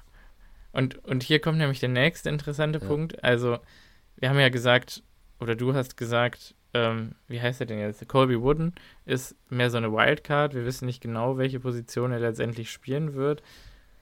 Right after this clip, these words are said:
Speaker 1: Er war viel Five, Five- oder Three-Technik und hat aber auch Stunts nach außen gehabt. Und ganz ehrlich, der Junge hat auch richtig abgerissen. Der hatte auch mehrere Pressures.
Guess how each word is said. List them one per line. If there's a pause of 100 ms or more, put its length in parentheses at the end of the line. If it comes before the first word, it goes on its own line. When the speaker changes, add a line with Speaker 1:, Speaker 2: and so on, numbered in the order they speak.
(1300)
Speaker 1:
Er
war
viel
Five, (540)
Five-
oder
Three-Technik (580)
und (200)
hat
aber
auch
Stunts
nach
außen
gehabt. (640)
Und
ganz
ehrlich, (1500)
der
Junge
hat
auch
richtig
abgerissen.
Der
hatte
auch
mehrere
Pressures.